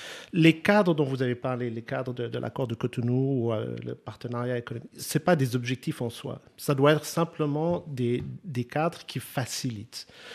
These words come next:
Donc, soyons francs, l'accord de Cotonou avant, il y avait un dialogue politique, il y avait de l'aide au développement qui était co-gérée par les pays A C P, par l'Union européenne,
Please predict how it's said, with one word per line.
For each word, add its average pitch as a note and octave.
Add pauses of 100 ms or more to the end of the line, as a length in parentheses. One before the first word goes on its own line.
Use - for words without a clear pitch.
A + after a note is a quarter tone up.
(280)
Donc, B2+
soyons D#3
francs, F#3
l'accord C#3+
de C3+
Cotonou C#3
avant, D3 (160)
il C#3+
y B2
avait B2+ (120)
un C3+
dialogue C#3
politique, -
il C3+
y -
avait B2
de A#2
l'aide C3+
au B2+
développement B2
qui -
était C3
co-gérée C#3 (560)
par C#3+
les C3+
pays B2+
A A#2
C B2+
P, B2+
par B2
l'Union A#2+
européenne, C3+